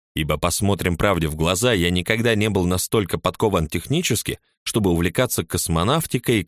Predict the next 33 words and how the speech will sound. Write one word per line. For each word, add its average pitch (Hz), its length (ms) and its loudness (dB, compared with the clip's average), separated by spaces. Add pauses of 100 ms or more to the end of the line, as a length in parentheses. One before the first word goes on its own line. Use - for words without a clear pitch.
как - 280 -2 (340)
направлением 123 720 2
человеческого 117 720 0
прогресса. 104 560 -2 (800)
Я 98 240 2
никогда 135 440 0
не 139 120 2
обращал 120 480 2
внимания 123 460 2
на 110 120 2
всякие 123 360 0
скриншоты 117 720 0
и 113 160 -2
скринсейверы 123 800 0
с - 100 -2
нашей 127 280 0
планетой. 127 600 0 (840)
Мне 85 240 0
всегда 110 360 -2
хотелось 117 540 0
куда-то 113 420 -2
туда, 113 500 0
вовне, 101 480 2
в 82 80 -2
глубокий 104 420 0
космос, 123 680 -2
к 87 100 -6
далеким 113 420 0
звездам. 120 520 0 (760)
И 78 60 -2
все 175 180 0
эти 175 180 0
наши 165 400 2